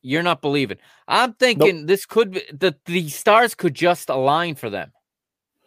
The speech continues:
Speaker 2: Let me
Speaker 1: I
Speaker 2: ask you a
Speaker 1: mean
Speaker 2: question. Let
Speaker 1: Go
Speaker 2: me
Speaker 1: ahead.
Speaker 2: ask you a question.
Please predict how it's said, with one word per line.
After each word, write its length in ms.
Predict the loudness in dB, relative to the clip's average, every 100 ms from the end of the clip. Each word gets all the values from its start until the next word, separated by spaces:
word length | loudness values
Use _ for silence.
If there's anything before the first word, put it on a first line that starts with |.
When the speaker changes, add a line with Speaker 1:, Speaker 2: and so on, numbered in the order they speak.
| _ _
Speaker 2:
Let 140 | 0 4
me 60 |
Speaker 1:
I 40 | 4
Speaker 2:
ask 100 | 4
you 60 |
a 20 | 2
Speaker 1:
mean 120 | 4
Speaker 2:
question. 340 | 2 0 -12 -16 _ _ _ _ _ _ _ _ _ _ _ _ -6
Let 100 | 2
Speaker 1:
Go 60 | 4
Speaker 2:
me 40 |
Speaker 1:
ahead. 80 | 4
Speaker 2:
ask 120 | 2
you 60 | -2
a 40 |
question. 360 | 0 0 -2